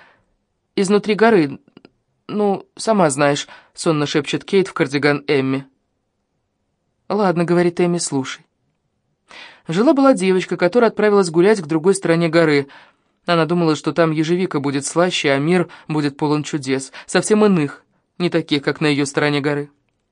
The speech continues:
Но она всё шла и шла, и никак не могла понять, где же заканчивается её сторона и начинается другая».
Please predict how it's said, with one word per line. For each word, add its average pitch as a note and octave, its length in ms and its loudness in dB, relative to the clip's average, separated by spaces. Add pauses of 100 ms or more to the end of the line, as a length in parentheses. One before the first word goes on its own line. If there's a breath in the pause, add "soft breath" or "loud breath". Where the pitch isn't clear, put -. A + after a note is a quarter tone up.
(120)
Но F#3 140 -2
она F#3 160 2
всё F3 160 -2
шла F#3 260 2
и F#3 40 0
шла, G3 280 2
и D#3 200 2
никак E3 320 -2
не G3 60 0
могла F#3 280 2
понять, G#3 420 0 (440 loud breath)
где F3 260 0
же B2+ 80 -4
заканчивается D3 680 -2
её E3 200 2
сторона D#3+ 420 0
и - 20 0
начинается D#3+ 500 -2
другая». D#3+ 480 0